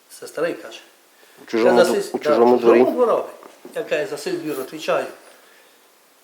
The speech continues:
Speaker 1: Я сам за нього буду пояснювати.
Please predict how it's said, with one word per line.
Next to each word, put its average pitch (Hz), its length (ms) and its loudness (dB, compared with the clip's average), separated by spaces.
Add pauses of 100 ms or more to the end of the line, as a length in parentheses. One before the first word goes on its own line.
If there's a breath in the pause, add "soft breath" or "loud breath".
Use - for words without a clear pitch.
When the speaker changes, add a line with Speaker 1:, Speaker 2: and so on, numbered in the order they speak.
(120)
Speaker 1:
Я 156 180 -6
сам 165 440 -6
за 147 120 -6
нього 123 440 -8 (400)
буду 143 260 -16
пояснювати. 139 760 -10